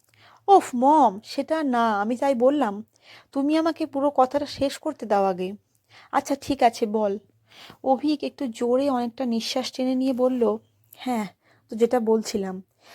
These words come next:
আমি অনেক ভেবে দেখলাম, আমি তোমার দিকটাও বুঝলাম,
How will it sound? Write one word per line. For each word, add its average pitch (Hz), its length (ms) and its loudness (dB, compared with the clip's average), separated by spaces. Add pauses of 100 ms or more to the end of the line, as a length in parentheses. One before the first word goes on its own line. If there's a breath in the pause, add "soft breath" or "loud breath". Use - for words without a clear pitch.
(140 loud breath)
আমি 254 180 0
অনেক 254 440 0
ভেবে 254 240 0
দেখলাম, 202 540 -4 (340 loud breath)
আমি 269 220 2
তোমার 233 340 0
দিকটাও 294 360 -4
বুঝলাম, 196 580 -4